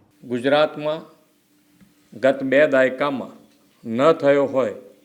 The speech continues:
એ પ્રકારનો અસાધારણ કમોસમી વરસાદ આ વર્ષે થતાં રાજ્યના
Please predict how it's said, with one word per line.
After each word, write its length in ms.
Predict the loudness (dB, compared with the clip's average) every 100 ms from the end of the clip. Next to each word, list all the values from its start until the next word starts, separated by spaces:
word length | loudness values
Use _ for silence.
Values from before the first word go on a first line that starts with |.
| _ _ -4
એ 140 | 2 2
પ્રકારનો 540 | 2 0 0 0 -4
અસાધારણ 760 | -2 -2 0 0 2 0 -2
કમોસમી 640 | -8 -6 -2 -2 -2 -4 -4
વરસાદ 440 | -4 -2 -2 -2 -4 -18 _ _ _ _ -6
આ 200 | 2 4
વર્ષે 340 | 4 2 -2
થતાં 480 | -2 -4 0 -2 -4 -14 _ _ _ _ _ _ _ _ _ -2
રાજ્યના 680 | 2 2 2 0 0 -2